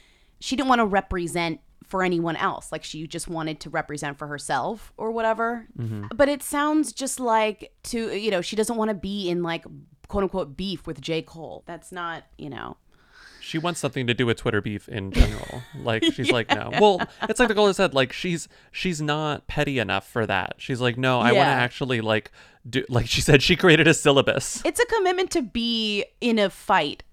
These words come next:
Speaker 1: <laughs> in a music career, like, in, in rivalry or whatever.
Speaker 2: Yeah.
Speaker 1: Like, that takes time and effort and, you know, I mean, look, look at the people who are just always in, like, a fight, you know? It's
Speaker 2: Mm-hmm.
Speaker 1: just like, it,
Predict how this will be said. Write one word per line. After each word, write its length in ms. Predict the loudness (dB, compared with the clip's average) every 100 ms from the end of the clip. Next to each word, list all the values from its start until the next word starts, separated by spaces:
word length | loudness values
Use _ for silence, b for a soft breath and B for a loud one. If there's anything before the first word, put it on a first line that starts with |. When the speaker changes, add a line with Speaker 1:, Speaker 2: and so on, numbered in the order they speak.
| -4
Speaker 1:
<laughs> 240 | -2 -2
in 220 | 0 0
a 40 | 0
music 360 | -2 -4 -8
career, 400 | -12 -10 -6 -4
like, 180 | -4 -4 -4
in, 340 | -4 -4 -10 -6
in 320 | -4 -4 -4
rivalry 680 | 2 2 2 -2 -6 -10 -10
or 120 | -8
whatever. 260 | -8 -6 -2
Speaker 2:
Yeah. 180 | -2 -2
Speaker 1:
Like, 280 | -4 -8 B B B
that 180 | 0 0
takes 360 | 0 -4 -6 -12
time 480 | -6 -4 -2 -4 -8
and 120 | -6
effort 480 | -6 -6 -6 -8 -8
and, 360 | -8 -4 -4 -6 b b b -10
you 140 | -6
know, 300 | -4 -6 -6
I 60 | -6
mean, 180 | -4 -4
look, 160 | -6 -8 -6
look 240 | -4 -2
at 320 | -2 -2 -6
the 80 | -8
people 320 | -8 -10 -12
who 140 | -8 -6
are 100 | -4
just 160 | -6 -4
always 380 | -4 -2 -4 -4
in, 180 | -6 -6
like, 220 | -6 -10
a 60 | -14
fight, 480 | -16 -6 -6 -6 -10 -8
you 140 | -6
know? 200 | -4 -2
It's 120 | -2 -4
Speaker 2:
Mm-hmm. 100 | -6
Speaker 1:
just 120 | -4
like, 300 | -4 -6 -12 b b b b b -8
it, 180 | -6